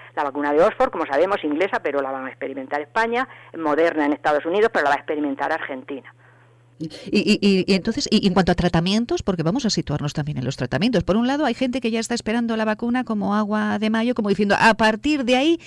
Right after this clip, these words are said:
Speaker 2: ya nos podremos despojar de la mascarilla", ¿no? Y, y, y hay o-, otro grupo, mm, cada día más nutrido, hay que decirlo, de personas,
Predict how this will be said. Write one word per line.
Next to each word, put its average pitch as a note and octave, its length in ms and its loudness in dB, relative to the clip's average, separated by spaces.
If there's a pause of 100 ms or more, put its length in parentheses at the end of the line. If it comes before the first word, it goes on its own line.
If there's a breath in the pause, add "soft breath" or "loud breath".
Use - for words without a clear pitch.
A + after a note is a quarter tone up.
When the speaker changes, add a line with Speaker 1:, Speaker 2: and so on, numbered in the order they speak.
(200 loud breath)
Speaker 2:
ya C4+ 220 0
nos C4+ 180 2
podremos B3+ 400 4
despojar A#3 440 0
de A3+ 120 0
la G#3+ 240 -2
mascarilla", E3 600 -2
¿no? C#4 100 0 (320 loud breath)
Y, G#3 160 0
y, G#3 240 2
y G3+ 160 2
hay D4 320 0
o-, F#3 180 4
otro B3 360 2
grupo, A#3+ 480 0 (160)
mm, C#3 160 0
cada E3+ 240 2
día G#3 240 2
más F3 180 2
nutrido, G3 320 2
hay C#3 60 -2
que D3 100 0
decirlo, G#3+ 380 0
de A#3 80 -2
personas, C4 420 -2